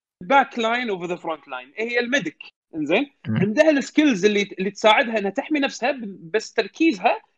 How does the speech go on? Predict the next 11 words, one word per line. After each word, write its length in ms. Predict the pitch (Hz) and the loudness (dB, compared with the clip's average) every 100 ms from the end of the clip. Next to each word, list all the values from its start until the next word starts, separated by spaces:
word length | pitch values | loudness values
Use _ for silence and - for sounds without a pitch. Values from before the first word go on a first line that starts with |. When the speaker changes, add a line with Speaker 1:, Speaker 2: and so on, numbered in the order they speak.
| - | -4
Speaker 1:
بالعلاج، 680 | 190 180 247 440 427 359 - _ _ - | 0 2 6 8 6 4 -12 _ _ -4
عرفت 160 | - - | -4 0
شلون؟ 240 | - 359 _ _ _ _ _ | -2 -2 _ _ _ _ _
و-، 140 | 180 190 | -2 0
Speaker 2:
<laughs> 220 | 196 202 | 0 2
Speaker 1:
وأولويتها 540 | 208 220 285 415 311 | 4 4 2 2 2
هي 200 | 330 370 | 4 6
كدكتورة 920 | - 277 302 - 302 254 233 240 226 196 | 4 2 -2 -2 0 4 4 4 0 -6
وال-، 300 | 220 226 202 | -4 -6 -6
وال-، 440 | 208 220 214 208 | -6 -6 -6 -6
وال-، 180 | 202 | -4